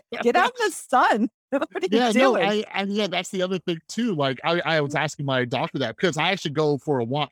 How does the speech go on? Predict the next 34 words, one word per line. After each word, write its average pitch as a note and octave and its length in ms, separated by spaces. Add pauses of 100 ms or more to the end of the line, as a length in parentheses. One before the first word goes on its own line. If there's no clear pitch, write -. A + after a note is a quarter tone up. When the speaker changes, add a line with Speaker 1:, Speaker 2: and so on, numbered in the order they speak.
Speaker 2:
every C#3+ 200
single C3 260
morning A#2+ 400 (300)
outside B2 600
and, A2+ 160
you C3 60
know, F#2+ 140
it's G2+ 100
very A#2 220
Speaker 1:
Yeah. - 20
Speaker 2:
rare G#3 260
that F#2+ 140
it's G#2 140
cloudy A3 400
Speaker 1:
<laughs> - 0
Speaker 2:
and G#2 120
stormy B2+ 420
and B2 140
stuff. - 480
But D#3+ 120
she's F#3 80
like, F3 140
"Nope, E3 200
they're D3+ 80
still D3+ 220
low D#3 160
on C#3+ 100
vitamin C#3 340
D." C3+ 200
So A#2+ 120
I'm A2+ 60
like, G2+ 220
"All G2+ 180
right," F2+ 240